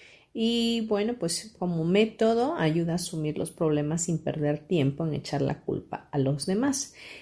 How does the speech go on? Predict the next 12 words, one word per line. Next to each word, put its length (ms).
Eso 180
es, 140
eso 400
se 100
me 140
hace 180
muy 220
interesante 680
porque 500
el 460
ser 260
humano, 540